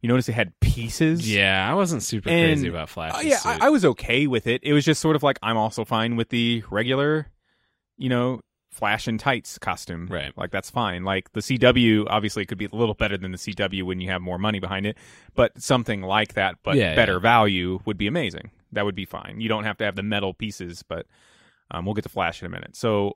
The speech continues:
Speaker 1: yeah, overall, Cyborg, I, I thought he was okay, but yeah, he wasn't, he needs to be fleshed out more. He needs more to him, and the C G I needs
Speaker 2: I'll say
Speaker 1: improved.
Speaker 2: I definitely, like, as I'm thinking back on it,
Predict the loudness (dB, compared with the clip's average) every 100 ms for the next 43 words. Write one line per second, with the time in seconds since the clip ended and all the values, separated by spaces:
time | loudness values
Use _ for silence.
0 | 2 4 8 8 10 8 6 4 4 4
1 | 2 2 -2 -2 -6 _ _ _ -2 4
2 | 6 8 8 6 4 2 2 2 0 2
3 | 2 2 2 2 2 -2 -8 -2 2 4
4 | 4 0 4 4 4 2 2 0 -2 0
5 | 0 0 0 0 0 -2 -2 -4 -8 -10
6 | -6 -6 -6 -6 -2 0 0 0 0 0
7 | 0 -4 -2 -2 -2 -2 -4 -2 -2 -2
8 | -2 -4 -6 -6 -6 -8 -6 -6 -8 -10
9 | -12